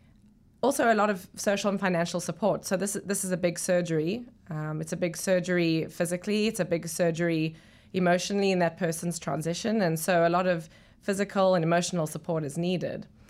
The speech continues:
And so, you know, one of the things here that we ensure before any of our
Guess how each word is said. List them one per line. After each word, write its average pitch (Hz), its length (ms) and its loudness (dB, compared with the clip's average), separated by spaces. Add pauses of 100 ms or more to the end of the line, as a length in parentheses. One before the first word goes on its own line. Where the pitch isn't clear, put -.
(200)
And 160 220 -4
so, 156 440 2 (160)
you 139 80 -2
know, 156 220 0 (160)
one 175 220 0
of 165 60 0
the 160 60 -8
things 165 300 -2
here 190 300 2
that 156 120 0
we 156 300 -2
ensure 165 380 0
before 156 300 -2
any 208 120 2
of 208 80 0
our 151 220 0